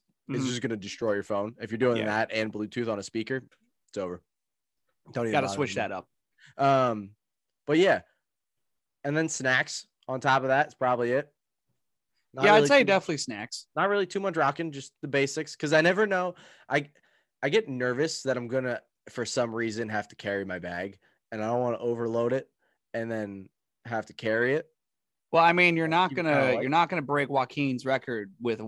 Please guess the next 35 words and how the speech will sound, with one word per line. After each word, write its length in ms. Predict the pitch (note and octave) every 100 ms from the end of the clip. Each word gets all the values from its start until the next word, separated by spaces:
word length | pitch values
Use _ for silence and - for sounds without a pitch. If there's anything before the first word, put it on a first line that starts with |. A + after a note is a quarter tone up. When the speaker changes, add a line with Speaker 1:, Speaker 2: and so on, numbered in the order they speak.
| -
Speaker 1:
with 160 | A#2 A2+
a 40 |
heavy 180 | B2 A2
bag. 260 | G#2 G#2+ -
You 60 | A#2
know 60 |
what 60 | A#2
I'm 60 | A#2
Speaker 2:
No, 180 | A#2+ A#2+
Speaker 1:
saying? 20 |
Speaker 2:
yeah, 160 | C#3+ F3+
exactly. 340 | A2+ C3+ C3+
Speaker 1:
You're 80 | E3+
not, 80 | -
<laughs> 120 | - B3+
Speaker 2:
I 60 | B3
can't 220 | C#4+ C4
Speaker 1:
you're 80 | B3
Speaker 2:
be, 0 |
Speaker 1:
not 140 | A3 -
Speaker 2:
I 0 |
Speaker 1:
gonna 120 | E3
Speaker 2:
can't 180 | D#3 B2+
Speaker 1:
break 20 |
that. 120 | B2
Speaker 2:
be, 120 | A#2+ - _ _
can't 120 | C3+
be 60 | C3
breaking 300 | C3+ C3 B2+
any 140 | A#2
records 360 | A#2 A2 G2+ F#2
moving 200 | G#2 F#2+
that 180 | G2 -
slow. 260 | E2 D2+ _ _
Speaker 1:
<laughs> 640 | - G#3 - B3 - C#4